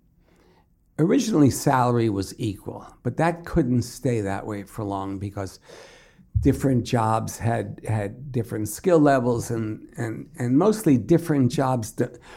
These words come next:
we saw, when we started looking outside of the company to fill those jobs, we found out that we had to be competitive in, in wages. So, so, so someplace around,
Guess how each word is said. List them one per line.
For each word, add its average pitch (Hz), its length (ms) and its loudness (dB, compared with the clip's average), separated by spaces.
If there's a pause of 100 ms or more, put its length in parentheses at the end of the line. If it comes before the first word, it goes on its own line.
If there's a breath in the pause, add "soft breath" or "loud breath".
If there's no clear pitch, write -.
(100)
we 135 100 6
saw, - 220 2
when 143 200 6
we 131 60 6
started 170 340 2
looking 143 440 4
outside 147 580 2
of 120 100 -2
the 117 80 -6
company 127 580 2
to 107 160 -8
fill 196 360 2
those 110 400 0
jobs, 101 440 -4 (380 loud breath)
we 117 100 0
found 143 360 2
out 131 200 2
that 131 80 -2
we 123 100 -2
had 127 200 0
to 113 60 0
be 113 100 0
competitive 110 720 -2
in, 107 260 -6
in 113 220 -2
wages. 135 640 0 (880 loud breath)
So, 117 720 2
so, 123 420 -2 (220)
so 110 760 -4
someplace 147 840 -4
around, 117 1040 -8